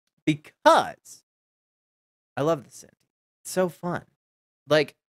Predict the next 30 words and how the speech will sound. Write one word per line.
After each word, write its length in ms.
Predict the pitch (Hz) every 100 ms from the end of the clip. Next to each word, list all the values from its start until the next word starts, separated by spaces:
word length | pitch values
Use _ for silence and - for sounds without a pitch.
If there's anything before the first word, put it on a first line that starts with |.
| _ _ _ _ -
you 180 | 170
have 460 | 151 - 208 226 220
to 120 | 160
hit 200 | 156 156
your 120 | 120
shots. 320 | 113 - 101 -
I, 100 | -
now, 140 | 165 175
I 100 | 170
said 220 | - 320
I 120 | 294
didn't 260 | 277 262 196
pick 220 | 311 311
up 200 | 285 285 _ 156
weapons 540 | 285 285 214 214 214 _ _ _
that 220 | 135 143
don't 340 | 147 254 247 185
go 140 | 185
ba-la-la-la-la, 960 | 147 175 165 165 165 165 175 175 175 170 180
you 160 | 165
know? 160 | 190 202 - _
But 400 | 143 135 208 147 -
I 100 | 147
do 140 | 135
pick 160 | 131 117
up 120 | 104
the 40 | -
Cinti, 320 | 123 107 107
and 80 |
I 60 | 98